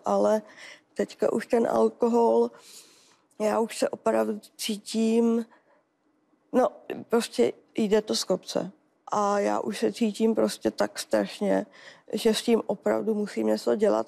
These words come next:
Mně se stalo nedávno, že jsem prostě šla, šla jsem z hospody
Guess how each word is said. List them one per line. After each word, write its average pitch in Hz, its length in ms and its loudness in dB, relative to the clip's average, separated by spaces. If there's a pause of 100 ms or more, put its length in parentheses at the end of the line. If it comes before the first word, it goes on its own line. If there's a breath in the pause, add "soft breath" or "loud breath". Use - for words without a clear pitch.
Mně 214 180 -2
se 214 160 -4
stalo 202 380 2 (400 loud breath)
nedávno, 208 580 0
že 202 140 -4
jsem 202 180 -2
prostě 202 360 -4
šla, - 320 -2 (320 loud breath)
šla - 180 -4
jsem 208 260 -4
z - 20 -4
hospody 202 600 -2